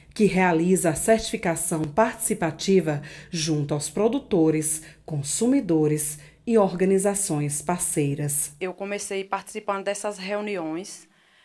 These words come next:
Speaker 2: e aí marcaram um dia de uma visita na minha propriedade.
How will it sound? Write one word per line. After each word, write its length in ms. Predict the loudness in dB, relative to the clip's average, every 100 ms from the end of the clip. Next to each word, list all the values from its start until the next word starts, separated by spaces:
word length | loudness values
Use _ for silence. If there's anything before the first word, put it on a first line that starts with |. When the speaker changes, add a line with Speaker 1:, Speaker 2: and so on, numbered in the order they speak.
| _ _ _
Speaker 2:
e 160 | -10 -4
aí 600 | 0 0 -2 -6 -12 -16 _ -14
marcaram 600 | -8 -8 -2 0 0 -2
um 40 |
dia 240 | -8 -8 -6
de 60 |
uma 140 | -4 -4
visita 560 | -6 -8 -8 -8 -8
na 100 | -8
minha 220 | -8 -8
propriedade. 880 | -6 -6 -6 -6 -6 -8 -12 -14 -20